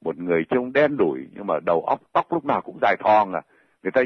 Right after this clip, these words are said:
nhìn thấy một người như là một, một cái nhân vật hippie vậy đó. À, trong khi tôi và anh Tùng Giang thì không có cái, cái, cái, cái hình ảnh đó, cho nên người ta vẫn luôn luôn nhắc đến nhạc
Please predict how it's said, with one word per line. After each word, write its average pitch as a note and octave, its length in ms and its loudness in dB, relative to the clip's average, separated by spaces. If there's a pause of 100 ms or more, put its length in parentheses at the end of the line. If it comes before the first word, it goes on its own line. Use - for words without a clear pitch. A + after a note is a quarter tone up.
(140)
nhìn A2+ 380 0
thấy A#2+ 100 -4
một C3 120 -2
người F#2 300 2
như A2+ 140 -6
là G2+ 120 0 (240)
một, F#2 180 -2 (100)
một F2+ 180 -4 (100)
cái C3+ 80 -8
nhân C3+ 260 -2
vật F#2+ 140 0 (120)
hippie C#3+ 440 2
vậy F2+ 80 0
đó. G#2 100 -2 (760)
À, F#2 280 2
trong A#2+ 180 -4
khi C3+ 100 -6 (100)
tôi A#2 220 6
và F#2+ 100 0
anh G2+ 80 -8
Tùng F#2+ 180 -8
Giang G#2+ 180 -2
thì G2 60 -6
không C#3 220 -4
có C3+ 380 -2 (440)
cái, - 120 -6 (180)
cái, B2+ 240 -4
cái, C3 180 -2
cái C3+ 120 -2
hình G#2 140 0
ảnh C#2+ 200 -4
đó, F#2 240 -2 (440)
cho A#2 80 -2
nên G#2+ 240 -2
người F2+ 120 -2
ta G2+ 140 -2
vẫn G2+ 200 -4
luôn C3 200 0
luôn A2+ 200 -2 (240)
nhắc E3 220 -4
đến C3+ 160 -2
nhạc C3 140 -6